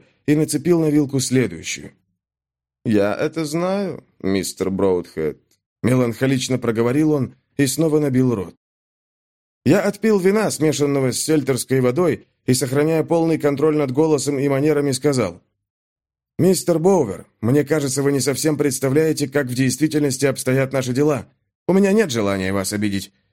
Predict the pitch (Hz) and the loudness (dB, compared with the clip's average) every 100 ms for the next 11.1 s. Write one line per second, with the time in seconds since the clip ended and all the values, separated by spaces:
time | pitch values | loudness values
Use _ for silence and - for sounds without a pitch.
0 | _ 180 180 170 165 156 135 160 139 143 | _ -2 0 0 2 2 2 0 0 0
1 | 139 135 135 185 127 - 82 - _ _ | 0 -2 0 0 -2 -4 -14 -14 _ _
2 | _ 104 113 - 123 107 98 101 131 120 | _ 0 2 2 0 0 -2 0 0 0
3 | 117 110 110 120 147 139 135 - 120 120 | -2 -2 -2 0 2 2 0 -2 -2 0
4 | 127 131 123 113 117 113 107 127 127 123 | 2 0 0 -2 0 0 0 -2 -2 -4
5 | - 131 131 123 147 175 170 - 85 - | -2 0 0 -2 0 2 0 -2 -10 -18
6 | _ _ _ _ _ _ _ - 143 190 | _ _ _ _ _ _ _ 2 4 4
7 | 214 214 196 180 170 143 170 156 147 135 | 4 0 0 0 0 0 0 0 -2 -4
8 | - 196 220 - 127 - _ _ - 190 | -2 -2 -2 -2 -4 -6 _ _ 0 0
9 | 175 160 156 151 127 151 175 113 82 - | 2 2 2 2 0 0 2 -2 -6 -6
10 | 107 - 120 120 120 117 131 139 - 85 | -4 -2 0 0 0 0 2 0 -2 -12